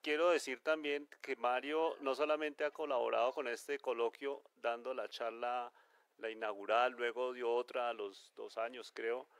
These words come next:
ha dado dos conferencias, pero además ha colaborado mucho con la Universidad Distrital.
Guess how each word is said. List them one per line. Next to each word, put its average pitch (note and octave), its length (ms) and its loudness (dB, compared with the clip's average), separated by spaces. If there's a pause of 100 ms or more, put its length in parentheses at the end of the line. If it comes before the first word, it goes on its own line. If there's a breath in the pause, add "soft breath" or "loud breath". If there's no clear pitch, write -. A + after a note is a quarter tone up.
(240 soft breath)
ha A2+ 80 0
dado A2 220 4
dos A#2 360 0
conferencias, A#2 760 -4 (460 loud breath)
pero B2+ 200 4
además B2+ 320 4
ha D3+ 100 0
colaborado C3 480 4
mucho F3 360 -4
con D#3 160 -10
la C3 60 -4
Universidad A2 420 -6
Distrital. A2+ 500 -4